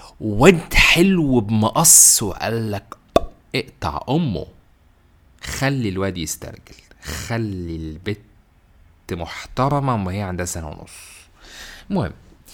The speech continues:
آه، هي من الواضح إن ده مش هيبقى podcast، هيبقى فضفضة. المهم. طيب. فمن هنا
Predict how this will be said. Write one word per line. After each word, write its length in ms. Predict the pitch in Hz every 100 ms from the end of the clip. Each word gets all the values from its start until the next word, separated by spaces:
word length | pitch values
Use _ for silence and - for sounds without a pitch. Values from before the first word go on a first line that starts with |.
| - - - - - - - - - - - -
آه، 300 | 143 139 127
هي 180 | 113 120
من 60 |
الواضح 260 | 127 170 180
إن 100 | 123
ده 80 | 139
مش 240 | 135 -
هيبقى 320 | 95 - 90 92
podcast، 520 | 98 - 92 87 -
هيبقى 240 | - 71
فضفضة. 580 | 76 92 - - 120 73 - - -
المهم. 420 | 131 151 101 71 82 82 _ _ _
طيب. 200 | - - _ _ _ _ _ _ _ _ _ _ _ - - - -
فمن 1000 | - - 214 208 - _ _ _ 127 131
هنا 400 | 123 165 208 202